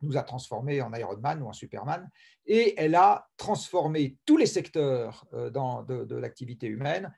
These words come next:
comme elle a transformé massivement l'agriculture à cause de ce que je vous ai dit tout à l'heure, c'est-à-dire les usines d'engrais, les usines de phytosanitaires et le machinisme. Ici, vous avez la traduction économique, j'ai envie de dire.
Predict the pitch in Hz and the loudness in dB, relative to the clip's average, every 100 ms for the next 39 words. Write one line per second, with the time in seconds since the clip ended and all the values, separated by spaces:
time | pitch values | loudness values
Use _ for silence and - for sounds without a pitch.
0 | _ 202 208 151 151 160 - 123 143 160 | _ 2 6 6 4 0 -4 -4 -2 0
1 | 190 - 156 160 135 113 113 107 117 131 | 0 0 -4 -2 -4 -6 -16 -14 -8 -8
2 | 147 - _ _ - 151 165 139 131 - | -8 -12 _ _ -2 0 0 0 -2 -6
3 | 113 113 120 131 131 110 123 135 - 104 | -10 -8 -10 -10 -8 -6 -4 -6 -6 -8
4 | 107 127 113 113 127 107 98 104 139 120 | -4 -4 -6 -8 -8 -8 -6 -4 -4 -4
5 | 107 120 117 123 113 107 104 92 113 123 | -8 -10 -10 -10 -12 -12 -12 -10 -6 -4
6 | 127 - 120 110 104 - - - _ _ | -6 -8 -10 -10 -12 -14 -20 -20 _ _
7 | _ _ - - _ _ _ _ _ - | _ _ -20 -20 _ _ _ _ _ -8
8 | 151 220 214 190 196 185 - 180 170 - | -4 0 4 6 8 6 4 0 0 -4
9 | 190 185 165 165 175 208 208 143 143 147 | -2 0 2 2 2 -2 -2 -2 0 0
10 | 151 175 175 | 0 2 0